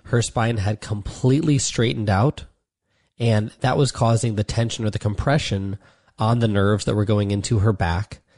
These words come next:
into her shoulders, down her arms, into her fingertips,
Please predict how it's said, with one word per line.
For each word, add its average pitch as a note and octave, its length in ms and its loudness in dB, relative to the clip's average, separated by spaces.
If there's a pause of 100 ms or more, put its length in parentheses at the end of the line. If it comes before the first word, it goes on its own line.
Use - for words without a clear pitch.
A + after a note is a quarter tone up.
(240)
into G#2 300 -2
her A2 80 2
shoulders, E2+ 580 -2 (600)
down A2+ 680 0
her A#2+ 180 2
arms, G2 400 -2
into G2+ 200 -2
her F#2+ 100 2
fingertips, G#2+ 760 -2